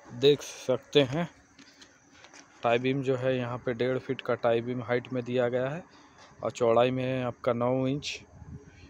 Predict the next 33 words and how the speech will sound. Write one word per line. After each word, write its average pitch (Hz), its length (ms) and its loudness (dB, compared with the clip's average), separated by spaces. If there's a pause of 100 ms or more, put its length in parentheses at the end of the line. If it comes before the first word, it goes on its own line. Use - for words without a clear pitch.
(160)
और 117 680 0
टाई 120 160 2
बीम 139 160 0
में 143 320 -2
सरिया 131 440 2
आपका 139 320 4
छः 135 360 2
रॉड, 131 280 4 (500)
छः 143 240 4
सरिया 135 380 2
दिया 131 260 2
गया 135 180 2
है, 151 140 2
यानी 127 240 0
रॉड, 143 280 2 (720)
ठीक 135 260 -8
है। 180 140 -4 (380)
और 113 500 4
कॉलम 135 480 4
जो 139 180 4
है, 156 200 -2
कॉलम 131 360 4
में 135 180 0
भी 131 140 2
आपका 135 280 2
छः 135 260 0
सरिया 127 380 4
दिया 127 240 2
गया 131 180 2
है, 139 80 0
यानी 131 180 -2
छः 131 300 2
रॉड। 151 240 4